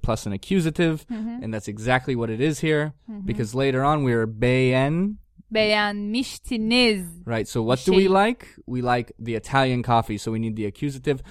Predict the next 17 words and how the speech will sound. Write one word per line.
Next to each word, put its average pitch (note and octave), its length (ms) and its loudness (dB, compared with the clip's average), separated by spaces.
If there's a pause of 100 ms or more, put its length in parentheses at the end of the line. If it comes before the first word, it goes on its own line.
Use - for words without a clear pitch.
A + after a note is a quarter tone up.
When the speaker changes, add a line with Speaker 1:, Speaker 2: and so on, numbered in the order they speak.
(140)
Speaker 1:
but D3+ 100 4
we're D3 80 2
not E3+ 200 4
adding D3+ 240 2
the C#3+ 120 0
accusative C3 540 -4
to A#2 200 -6
a G#2 160 -4
simple C#3 480 -4
word. A#2+ 280 0
We're G#2+ 120 -4
adding A#2 260 -4
it - 100 -10
to B2 120 -8
a A2 60 -4
word A2 200 -6
that A2 100 -10